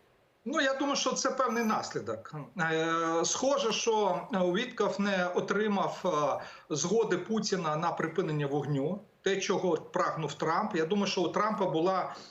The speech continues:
е, було сподівання на те, що він до Великодня, е, а, а це ще і двадцяте квітня, це ще і три місяці, рівно три місяці президентства Трампа, що він отримує подарунок, угоду про припинення вогню.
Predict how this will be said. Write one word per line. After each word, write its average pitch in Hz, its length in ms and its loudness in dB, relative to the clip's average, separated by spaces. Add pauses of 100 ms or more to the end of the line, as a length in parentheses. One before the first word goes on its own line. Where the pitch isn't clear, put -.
(180)
е, 160 240 2
було 190 240 0
сподівання 190 720 0
на 160 120 0
те, 208 200 -2
що 156 340 0 (200)
він 202 240 0
до 170 320 2
Великодня, 185 920 0 (380)
е, - 60 -12 (280)
а, 151 340 0
а 160 120 2
це 185 220 2
ще 160 380 2
і 160 340 0 (100)
двадцяте 170 380 0
квітня, 180 360 -2
це 175 200 -2
ще 165 320 0
і 156 240 2
три 160 200 0
місяці, 170 440 0
рівно 160 240 0
три 156 140 -2
місяці 156 440 -4 (540)
президентства 147 540 0
Трампа, 196 540 0 (180)
що - 140 -2
він 214 160 0
отримує 180 360 0
подарунок, 147 640 -2 (200)
угоду 190 460 2
про 165 160 0
припинення 160 440 -2
вогню. 135 420 -4